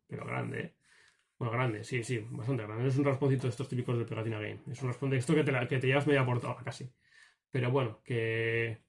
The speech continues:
ese pre-, ese precio no se lo he probado, pero este dieciocho con ochenta y cinco, un juego que igual vale, versión española es más cara, lógicamente, son ciento cincuenta, doscientos quizás, yo qué sé, entre cien, más de cien, tres cifras. Este quizás valga ochenta, pero bueno, que son, que son sesenta euros, tú, de diferencia, que es,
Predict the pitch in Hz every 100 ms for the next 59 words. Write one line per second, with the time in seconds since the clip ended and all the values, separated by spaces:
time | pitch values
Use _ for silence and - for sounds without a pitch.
0 | _ _ _ - 135 135 135 139 127 123
1 | 120 135 135 127 127 131 143 117 - 120
2 | 117 139 127 120 110 131 127 139 123 117
3 | 127 131 131 123 113 _ - - - -
4 | 123 170 170 180 170 117 131 113 127 131
5 | 120 107 101 107 113 117 117 113 135 139
6 | 117 113 143 131 120 139 127 - - -
7 | _ _ _ _ 127 127 127 156 135 139
8 | 151 135 113 139 127 123 113 - _ _
9 | _ _ 151 139 160 165 139 135 127 135
10 | 120 101 110 139 110 110 123 139 127 117
11 | 110 113 _ _ _ _ - _ _ _
12 | 110 127 135 135 127 127 147 127 104 -
13 | 147 110 143 165 107 - - 110 - -
14 | -